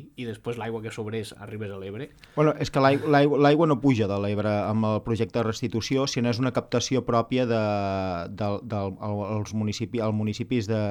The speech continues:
Speaker 2: d'aquí del, al Baix Priorat. Per tant, era una, una idea que poguéssim autobastir-nos de, d'aigua a part de la que tinguéssim de, del, del CAT, no? De, de lo que seria de l'Ebre. Per què? Perquè,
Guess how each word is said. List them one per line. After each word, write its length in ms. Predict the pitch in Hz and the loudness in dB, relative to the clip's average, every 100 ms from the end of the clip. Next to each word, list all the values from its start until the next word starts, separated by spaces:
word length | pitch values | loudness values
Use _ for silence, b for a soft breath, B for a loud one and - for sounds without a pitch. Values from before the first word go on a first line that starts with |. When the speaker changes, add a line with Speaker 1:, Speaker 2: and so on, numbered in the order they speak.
| 98 95 | -2 -4
Speaker 2:
d'aquí 240 | 98 107 | -4 -2
del, 160 | 107 - | -2 -2
al 140 | 104 101 | -4 -4
Baix 180 | 104 - | -6 -4
Priorat. 400 | 104 98 92 B B B - | -4 -4 -6 B B B -4
Per 140 | 110 113 | 0 2
tant, 220 | 123 127 B B - | 2 0 B B -2
era 180 | 120 127 | 2 2
una, 380 | 135 131 123 104 | 2 2 2 0
una 240 | 120 117 | 0 2
idea 460 | 113 135 135 127 135 | 2 4 4 2 0
que 120 | 110 | -2
poguéssim 440 | 107 110 107 117 | 0 -2 0 0
autobastir-nos 920 | 117 101 107 104 - 117 110 117 135 104 | 0 0 -2 -2 -4 -4 -2 -4 -2 -2
de, 180 | 104 107 | -2 2
d'aigua 540 | 120 123 101 107 - B B B | 2 2 2 -2 -4 B B B
a 140 | 107 104 | -6 2
part 220 | 110 110 | 2 2
de 80 | 123 | 2
la 80 | 113 | 2
que 140 | 110 107 | 0 -2
tinguéssim 380 | 104 104 113 107 | -4 0 0 2
de, 60 | 101 - | 0 -4
del, 300 | 110 101 92 90 85 - | -6 -4 -4 -6 -8 -10
del 220 | 104 90 - | -10 -8 -8
CAT, 220 | 80 85 | -10 -8
no? 160 | 104 143 | -8 -6
De, 140 | 98 87 80 87 | -6 -6 -8 -8
de 120 | 95 | -8
lo 80 | 95 | -8
que 80 | 92 | -8
seria 300 | - 95 98 | -8 -8 -6
de 120 | 95 92 | -6 -8
l'Ebre. 240 | 87 85 B B B - | -10 -12 B B B -4
Per 80 | 117 117 | -2 0
què? 80 | 110 | -2
Perquè, 220 | 107 107 | -2 -4